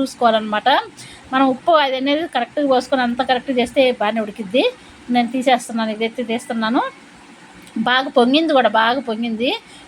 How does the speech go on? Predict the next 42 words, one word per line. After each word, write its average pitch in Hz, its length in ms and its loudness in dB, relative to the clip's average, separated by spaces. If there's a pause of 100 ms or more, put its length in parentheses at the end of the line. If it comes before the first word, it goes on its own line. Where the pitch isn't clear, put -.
(100)
నేను 247 120 0
వేసింది 277 300 4
అంత 247 160 2
చేశాను, 262 540 2 (120)
కొ-, 233 240 4 (100)
చాలా 214 160 0
పైకి 220 260 0
వచ్చిందనమాట. 214 580 -4 (560)
ఇంకొంచెం 311 360 2
పై, 294 140 2 (100)
ఇంకొంచెం 285 400 2
కూడా 294 140 4
వేసుకోవచ్చు, 320 380 0
ఇంకొంచెం 285 260 2
పైకి 269 180 0
వస్తుంది. 269 220 0
ఒకసారి 277 340 0
చేసాను 277 260 0
అయితే 254 180 -4 (140)
చాలా 233 160 0
పెద్దగా 240 420 0
వచ్చిందనమాట, 233 540 -2
పై 226 100 -2 (280)
కా-, 254 200 0
పై 240 160 0
దాకా 262 280 0
వచ్చింది 247 280 -4
కేక్, 233 280 -4
బాగా 226 340 -2
కుదిరింది. 233 440 -4 (500)
చూడండి 277 320 4
ఎక్కడ 285 280 0
అంటట్లేదు 247 480 0
అసలు, 240 340 -2
ఏ 240 280 0
మనకి 226 440 -6 (520)
ఫింగర్ 254 260 2
పెట్టేట్టు 247 300 -4
చూసినా 240 320 -4
కూడా 247 140 2
ఎక్కడ 240 220 2
అసలు 233 320 2